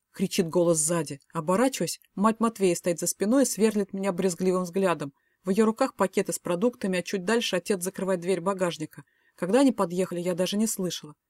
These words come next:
"Звоню вам!" — отвечаю дерзко. Никогда так не разговаривала с этой женщиной.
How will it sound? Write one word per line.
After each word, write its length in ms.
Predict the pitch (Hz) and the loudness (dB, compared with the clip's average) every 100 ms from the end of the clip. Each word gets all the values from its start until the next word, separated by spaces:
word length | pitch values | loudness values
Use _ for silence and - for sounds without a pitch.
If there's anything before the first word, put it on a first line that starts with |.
| _ _ _ _ _ - | _ _ _ _ _ -8
"Звоню 460 | 170 220 247 269 | 0 4 6 6
вам!" — 340 | 226 254 180 147 _ | 8 8 8 4 _
отвечаю 480 | 175 185 185 180 170 | -6 -4 0 2 2
дерзко. 480 | 165 170 - - - _ _ - | 2 0 0 -6 -14 _ _ -6
Никогда 600 | 170 196 202 180 165 196 | -4 -2 -2 -2 0 0
так 220 | 165 - | -2 -4
не 80 | 170 | -4
разговаривала 540 | 165 - 175 170 160 | -2 -2 0 0 -2
с 100 | - | -4
этой 180 | 175 170 | -4 -2
женщиной. 480 | 160 226 - 165 | 2 2 0 -4